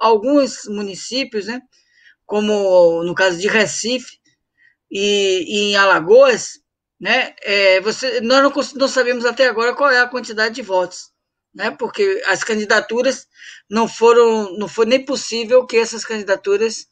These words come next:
é, f-, apresentassem a quantidade de votos das pessoas que votaram no P C O. Então, eu acho que um, um dado fundamental é o problema da proscrição política.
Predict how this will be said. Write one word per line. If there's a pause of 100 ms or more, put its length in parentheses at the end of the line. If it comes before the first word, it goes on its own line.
(480)
é,
f-,
apresentassem
a
quantidade
de
votos (460)
das
pessoas
que
votaram
no
P
C
O. (340)
Então,
eu
acho
que
um,
um
dado
fundamental
é
o
problema
da
proscrição
política.